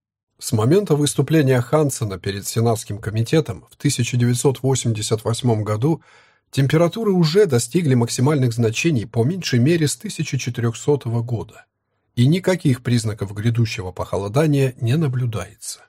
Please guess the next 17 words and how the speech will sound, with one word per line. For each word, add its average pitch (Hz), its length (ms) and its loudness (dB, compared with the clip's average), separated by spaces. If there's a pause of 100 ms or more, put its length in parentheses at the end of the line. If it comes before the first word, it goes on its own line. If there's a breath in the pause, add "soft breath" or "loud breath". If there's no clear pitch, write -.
(1200)
Год 135 460 0
две 120 220 -2
тысячи 123 420 -2
девятнадцатый, 123 720 -2
по 104 180 2
оценкам, 170 600 -4 (200)
был 127 360 0
самым 135 420 -2
жарким 110 480 0
за 92 100 -8
последние 131 600 -4
две 98 200 -4
тысячи - 440 -6
лет. - 320 -18 (680)
Примечание 147 640 -2
научного 104 480 -6
редактора. - 600 -14